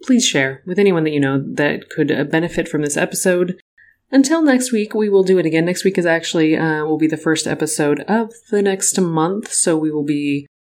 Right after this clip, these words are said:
ha-, I'll have another guest episode, which I'm very excited about.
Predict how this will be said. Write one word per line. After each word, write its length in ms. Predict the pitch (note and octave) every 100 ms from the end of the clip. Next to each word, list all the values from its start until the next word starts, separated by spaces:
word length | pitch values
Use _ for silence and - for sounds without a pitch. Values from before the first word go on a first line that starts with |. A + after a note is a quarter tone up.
| _ -
ha-, 240 | E3+ E3
I'll 160 | D#3+ D#3
have 180 | D#3
another 300 | D3 D3 C#3+
guest 400 | C3+ D3 D#3 -
episode, 340 | C#3+ C#3 - C3+
which 160 | C#3
I'm 100 | C#3+
very 200 | C#3 C3
excited 420 | - - - - -
about. 480 | C#3+ D3 E3+ -